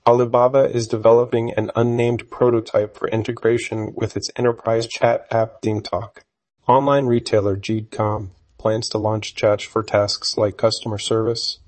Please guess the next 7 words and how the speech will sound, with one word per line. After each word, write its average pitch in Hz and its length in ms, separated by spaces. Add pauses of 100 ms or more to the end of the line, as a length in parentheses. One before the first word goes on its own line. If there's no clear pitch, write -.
(200)
and 107 140
generating 110 520
marketing 113 360
copy 113 500 (300)
and 117 160
financial 107 420
reports. - 600